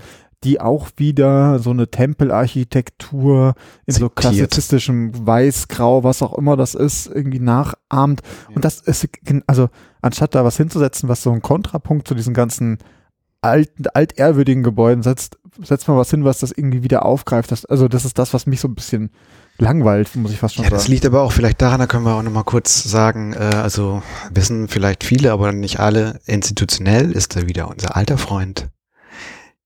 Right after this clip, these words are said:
Speaker 2: der preußische Kulturbesitz dahinter.
Speaker 1: Mhm.
Speaker 2: Und der preußische Kulturbesitz ist ja auch ein Garant für die Hochkultur.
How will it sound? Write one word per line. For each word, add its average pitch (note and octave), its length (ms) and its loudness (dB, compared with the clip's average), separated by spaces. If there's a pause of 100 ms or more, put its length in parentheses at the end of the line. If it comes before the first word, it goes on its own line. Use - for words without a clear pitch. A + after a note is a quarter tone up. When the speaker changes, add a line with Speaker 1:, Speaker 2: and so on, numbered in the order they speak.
(420)
Speaker 2:
der E2 420 -2
preußische G#2 540 0
Kulturbesitz A2 760 0 (160)
dahinter. G2+ 380 -4
Speaker 1:
Mhm. G2 220 -4
Speaker 2:
Und F#2 80 -10
der G#2+ 80 -6
preußische G2 480 -2
Kulturbesitz G2+ 580 -2
ist G2 180 -6
ja F#2+ 120 -2
auch G#2+ 300 -6
ein F#2+ 180 -10
Garant B2+ 520 -2
für C3+ 260 2
die C3+ 120 4
Hochkultur. E3 680 2